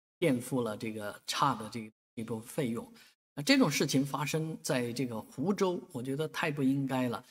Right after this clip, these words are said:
虽然大家都在表扬这位年轻人的这个赞助之举啊，但是医院难道就不应该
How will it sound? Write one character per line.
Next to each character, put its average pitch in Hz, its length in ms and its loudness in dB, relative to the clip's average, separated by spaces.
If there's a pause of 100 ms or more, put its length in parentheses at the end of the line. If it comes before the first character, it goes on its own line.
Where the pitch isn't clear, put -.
(120)
虽 - 160 -4
然 98 140 -2
大 170 160 2
家 170 140 2
都 180 200 -2
在 175 160 0
表 - 380 -6
扬 - 280 -8
这 165 120 4
位 135 260 2 (360)
年 123 180 0
轻 151 180 4
人 123 180 2
的 113 220 -4
这 110 160 -4
个 104 280 -8
赞 139 300 4
助 127 280 -2 (160)
之 196 160 0
举 - 260 -12
啊， - 160 -10 (320)
但 208 140 0
是 208 280 2
医 233 180 8
院 220 340 10
难 143 180 4
道 160 160 6
就 170 160 2
不 196 240 2
应 208 320 8
该 196 260 2